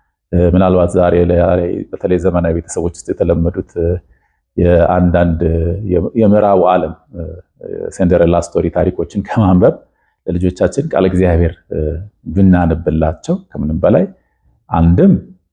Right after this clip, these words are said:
እውቀታቸውን እንጨምርላቸዋለን፣ አንድም ቤተሰባችን ደግሞ ከሁሉ በላይ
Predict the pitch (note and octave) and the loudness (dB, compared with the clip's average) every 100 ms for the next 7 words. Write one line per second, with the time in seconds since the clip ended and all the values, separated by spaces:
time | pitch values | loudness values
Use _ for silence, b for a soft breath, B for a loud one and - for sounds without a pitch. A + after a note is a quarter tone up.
0 | - E2 D2+ D2+ D2+ E2 - _ _ - | -14 -8 -6 -6 -8 -10 -14 _ _ -8
1 | - D#2+ - F#2 C#3+ D3 D#3 D3+ D3 C#3+ | -2 0 2 2 4 4 4 2 0 0
2 | C#3+ D#3+ - D#2+ D#3+ C3 - - E2+ E2 | 0 -2 -4 -2 2 2 0 -4 -4 -2
3 | F#2+ D#2+ G#2+ G3 F#3+ - E2 E2+ F2 A#2 | -4 0 2 2 0 -2 0 0 2 2